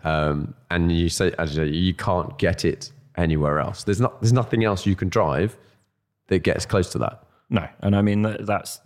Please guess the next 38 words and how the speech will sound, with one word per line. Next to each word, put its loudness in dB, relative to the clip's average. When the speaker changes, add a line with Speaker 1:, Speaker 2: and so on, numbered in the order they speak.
Speaker 2:
I -2
mean, 4
that's 0
the -8
thing -2
for -4
us. -6
Uh, -2
you -4
know, -2
th-, -12
these, 2
the 2
O 4
E 2
M 2
manufacturers -4
do -2
unbelievable 2
stuff. -10
Like -4
the -2
Valkyrie -2
Pro, -6
like, -4
we 2
were 0
at 0
a -2
demo -2
with -4
that -4
and -6
we -4
ran -4
together -4
with -8
that, -6